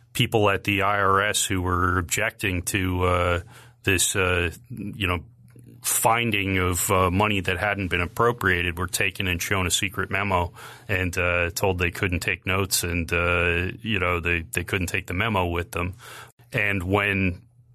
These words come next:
questioned about this, uh, you know, where, where do you get the, uh, the, the authority to just spend money? When questioned, uh, about this at a congressional hearing,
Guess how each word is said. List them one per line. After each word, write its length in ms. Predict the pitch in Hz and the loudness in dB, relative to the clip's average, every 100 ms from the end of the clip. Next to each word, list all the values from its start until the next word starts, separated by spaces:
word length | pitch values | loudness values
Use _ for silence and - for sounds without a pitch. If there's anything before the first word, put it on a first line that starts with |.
| _ - - | _ -20 -12
questioned 580 | - 175 165 - 131 110 | -2 0 2 2 2 2
about 380 | 98 92 95 90 | 2 2 0 0
this, 360 | 95 92 - 98 | 0 2 2 2
uh, 500 | 95 92 92 90 92 | 2 2 2 2 0
you 80 | 95 | 0
know, 120 | 90 | 0
where, 200 | 90 98 - 87 - - - - - | 2 0 -2 -10 -12 -20 -20 -20 -2
where 260 | 98 110 117 | 2 4 4
do 80 | |
you 180 | 104 98 | 4 2
get 300 | 92 101 - | 2 0 0
the, 260 | 101 92 90 | -2 0 2
uh, 420 | 90 87 87 90 - - 104 | 2 2 0 -2 -10 -16 -4
the, 340 | 92 90 85 - - _ - | 0 0 0 -6 -20 _ -6
the 120 | 101 | -2
authority 500 | 87 - 110 107 92 | 0 2 4 4 0
to 120 | 85 85 | -2 -2
just 220 | 87 - | 0 0
spend 460 | - - 98 92 | -2 -2 -2 -2
money? 340 | 85 120 98 85 | 0 0 0 -2
When 180 | 85 90 | -4 -2
questioned, 440 | - 104 - 92 | -2 -2 -2 0
uh, 300 | 90 92 95 - | 2 0 -2 -6
about 260 | 95 90 90 | -2 -2 0
this 200 | 92 - | -2 -2
at 60 | |
a 40 | 85 | -2
congressional 540 | 90 92 95 - 85 | 0 0 0 -2 -2
hearing, 420 | 101 131 95 90 | 0 2 2 0